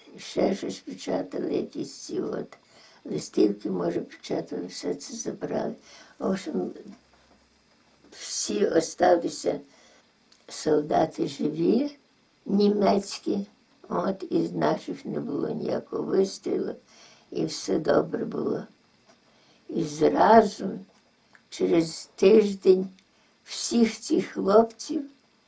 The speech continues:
забрали в Німеччину. Тоді попав мій брат,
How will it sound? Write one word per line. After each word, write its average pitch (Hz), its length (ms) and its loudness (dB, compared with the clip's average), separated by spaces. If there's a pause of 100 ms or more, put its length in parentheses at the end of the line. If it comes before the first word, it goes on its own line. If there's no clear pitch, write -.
(480)
забрали - 600 -2
в 185 80 -6
Німеччину. - 800 -8 (3000)
Тоді - 320 -6
попав - 560 0
мій 147 180 0
брат, - 680 0